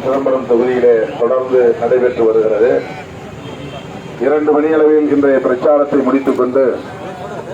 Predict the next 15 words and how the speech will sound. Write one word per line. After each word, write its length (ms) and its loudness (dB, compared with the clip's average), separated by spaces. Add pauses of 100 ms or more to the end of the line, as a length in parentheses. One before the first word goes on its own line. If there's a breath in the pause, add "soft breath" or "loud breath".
(880)
மாலை 300 0 (220)
நான்கு 320 0
மணி 200 2
அளவில் 280 2
நெய்வேலியிலே 640 4
நடைபெறுகிற 480 2 (2250)
பொதுக்கூட்டத்தில் 800 2 (140)
நான் 240 2
பங்கேற்க 500 2
வேண்டும் 420 -2
என்பதால் 420 0 (1600)
நேற்று 380 2
நாம் 260 0
திட்டமிட்ட 420 2 (1200)
இந்த 120 0